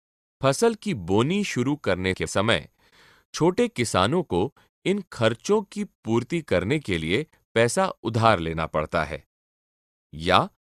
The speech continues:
अपने घरेलू खर्चों को पूरा करने के लिए जब किसानों की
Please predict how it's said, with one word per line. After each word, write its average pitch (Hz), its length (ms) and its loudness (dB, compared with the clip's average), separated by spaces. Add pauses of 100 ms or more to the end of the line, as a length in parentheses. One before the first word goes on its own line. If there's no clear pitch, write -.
अपने 110 320 2
घरेलू 123 520 -2
खर्चों 131 500 -4
को 165 180 -4
पूरा 104 400 0
करने 95 400 -2
के 98 180 -4
लिए 82 280 -4 (380)
जब - 240 0
किसानों 202 580 0
की 202 260 -6